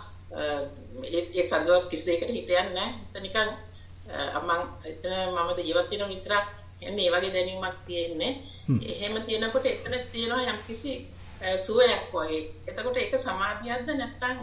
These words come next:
Speaker 2: ඔව්, එහෙම කියන්න පුළුවන්. ඒක සමාධියක් කියන්න පුළුවන්. මොකද දැන් හිත මොකක්වත් අරමුණකට විශේෂයෙන් බැහැගෙන නැත්තම්,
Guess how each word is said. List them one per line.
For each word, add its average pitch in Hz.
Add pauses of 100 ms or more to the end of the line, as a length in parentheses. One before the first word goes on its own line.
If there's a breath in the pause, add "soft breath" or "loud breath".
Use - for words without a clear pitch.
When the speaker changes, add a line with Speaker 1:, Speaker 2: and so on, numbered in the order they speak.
(880 loud breath)
Speaker 2:
ඔව්, 190
එහෙම 170
කියන්න 185
පුළුවන්. 214
ඒක 135
සමාධියක් 139
කියන්න 147
පුළුවන්. 160
මොකද 127
දැන් 107
හිත 113
මොකක්වත් 117
අරමුණකට 131 (160)
විශේෂයෙන් 131 (500 loud breath)
බැහැගෙන 131
නැත්තම්, 117